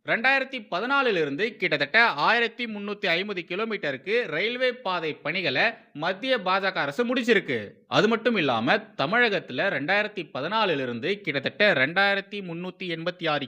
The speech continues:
கிலோமீட்டருக்கு முழுவதுமாக மின்சார ரயில் தடமா மாத்தணும்னு மத்திய பாஜக அரசு தொடர்ந்து வேலை பார்த்துட்டே இருந்தாங்க. இப்போ கிட்டத்தட்ட தொண்ணூத்தி ஏழு சதவீதம் வேலைகள் முடிஞ்சிடுச்சு. ஃபுல்லா மின்சார ரயில் தடமா மாத்திருக்காங்க.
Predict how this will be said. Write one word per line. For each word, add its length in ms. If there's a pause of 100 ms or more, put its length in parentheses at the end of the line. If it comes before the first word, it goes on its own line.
கிலோமீட்டருக்கு 880 (180)
முழுவதுமாக 1040
மின்சார 560
ரயில் 220
தடமா 340 (100)
மாத்தணும்னு 600
மத்திய 420
பாஜக 340
அரசு 400
தொடர்ந்து 380
வேலை 300
பார்த்துட்டே 340
இருந்தாங்க. 580 (260)
இப்போ 500
கிட்டத்தட்ட 520
தொண்ணூத்தி 460
ஏழு 200
சதவீதம் 400
வேலைகள் 640
முடிஞ்சிடுச்சு. 600 (120)
ஃபுல்லா 420
மின்சார 440
ரயில் 200
தடமா 240 (100)
மாத்திருக்காங்க. 760